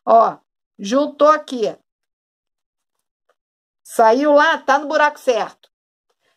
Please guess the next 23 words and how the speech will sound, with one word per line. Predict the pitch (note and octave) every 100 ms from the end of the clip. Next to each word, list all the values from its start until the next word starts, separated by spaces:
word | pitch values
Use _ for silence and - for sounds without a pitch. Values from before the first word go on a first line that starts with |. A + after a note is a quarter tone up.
| _
Você | - C#4
vai | D4
passar | D#4 D4+ D4+ - -
uma | D4+ G4 F#4+
costura | F4 - F4 F4+
aqui, | F4+ D#4 B3
ó. | D#3+ _ _ _ _ _ _ _ _ _ _ _ _ _ _ _ -
Vai, | F3 A#3+ B3
vem, | G3+ C4 D4
va-, | A3 A#3+
vai, | G3+ B3 C4+
vem | A#3+ A#3+
aqui. | A3 - A3+ C#4 G4+ G4+ _ _
E | B3+
quando | B3+ C#4 C#4
terminar | C#4 C4 B3+
aqui, | A#3+ D4
vai | C#4+ C#4+
e | C#4+
vem | C4+ C#4
também | B3+ C4
pra | C#4+
segurar, | C#4+ D4 F#4+ C4 -